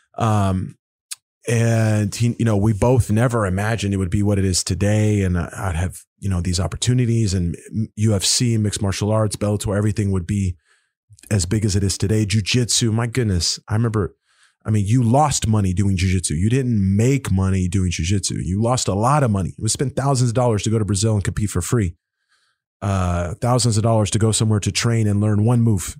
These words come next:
you know? Um, that's how it was. But now it is where it is today.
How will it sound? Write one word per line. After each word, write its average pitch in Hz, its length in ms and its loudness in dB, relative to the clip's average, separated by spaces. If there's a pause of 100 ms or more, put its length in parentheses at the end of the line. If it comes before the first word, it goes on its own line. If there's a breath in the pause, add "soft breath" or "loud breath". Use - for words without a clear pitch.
(100)
you 98 120 0
know? 98 300 0 (460 soft breath)
Um, 92 560 -2 (1000)
that's 107 300 0
how 113 180 2
it 98 80 2
was. 110 360 2
But - 360 -4
now 117 560 0 (140)
it 101 100 0
is 107 140 0
where 107 120 0
it 104 40 2
is 98 120 -2
today. 113 480 0